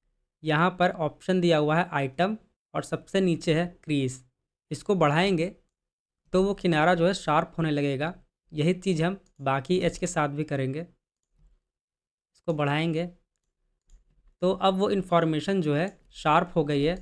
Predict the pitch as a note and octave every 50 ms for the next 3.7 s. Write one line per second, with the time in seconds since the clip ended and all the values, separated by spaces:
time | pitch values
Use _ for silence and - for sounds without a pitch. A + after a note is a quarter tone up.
0 | - _ - E3 E3 E3 D#3 D#3+ D#3 E3 F#3 G3 F#3 - - _ _ D3 C3+ C#3
1 | E3 F#3 G3+ - - - _ - - - _ _ _ - F3 D#3+ - E3+ D#3+ D#3
2 | D#3+ D#3+ D3 - F#3+ F#3 E3 D#3+ D#3+ E3+ E3 - E3 D3+ D#3 E3 E3 F3 D#3 C3+
3 | C#3+ C#3 C#3 D3+ D3+ - D3 C#3 C3 B2+ - C3 B2 -